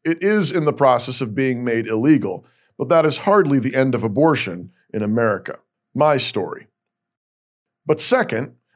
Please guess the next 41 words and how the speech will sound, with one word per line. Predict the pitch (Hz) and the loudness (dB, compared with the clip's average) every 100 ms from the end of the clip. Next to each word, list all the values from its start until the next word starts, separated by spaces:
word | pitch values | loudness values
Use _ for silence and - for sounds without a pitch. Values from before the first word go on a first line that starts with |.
| - | -2
and | 175 | 2
to | 160 | 4
the | 156 | 4
point | - 180 156 | 4 4 4
of | 117 | 2
this | 175 - | 2 2
post, | - 180 95 135 - - | 0 0 0 -2 -6 -2
as | 139 143 | 0 4
long | 196 226 | 4 4
as | 185 | 4
we | 160 | 4
are | 151 | 2
telling | - 175 151 131 | 2 0 2 0
our | 120 | -2
stories, | 117 208 165 104 117 120 | 2 4 4 4 -2 -2
I | 139 | 0
thought | 165 160 143 | 2 2 2
I | |
should | 139 135 - | 0 -2 -2
tell | 110 101 110 | -2 -2 -6
mine. | 117 117 98 76 - _ _ _ _ _ _ 127 | -4 -2 -4 -8 -18 _ _ _ _ _ _ 0
My | 180 | 2
daughter | 180 180 175 | 6 6 6
was | 151 | 4
born | 110 151 143 | 2 2 2
fourteen | 131 160 156 151 139 | 2 0 0 0 0
years | 139 139 107 | 0 -2 -4
ago. | 95 - - _ _ _ | -6 -8 -14 _ _ _
She | - | -4
was | 127 135 | -2 -2
a | |
twin, | - - 175 98 82 - _ - | -2 0 2 0 -8 -20 _ -4
and | 127 | -2
her | |
twin | - 180 170 | 0 0 2
sister | - 165 - 120 | 2 0 0 0
died | 139 147 110 113 | 2 4 2 0
before | 113 123 | -2 -2
they | 117 117 | 0 0
were | 113 | -2
born. | 107 117 82 | -2 -4 -8